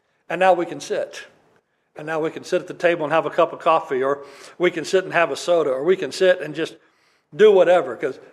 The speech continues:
if he's that interested, he doesn't mind what it is. He just wants to be sitting there with her. But we note that, tr-, that, that progression.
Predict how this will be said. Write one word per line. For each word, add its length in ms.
if 80
he's 180
that 180
interested, 400
he 80
doesn't 200
mind 260
what 140
it 80
is. 160
He 80
just 260
wants 180
to 60
be 100
sitting 280
there 120
with 160
her. 140
But 120
we 60
note 220
that, 180
tr-, 220
that, 240
that 240
progression. 680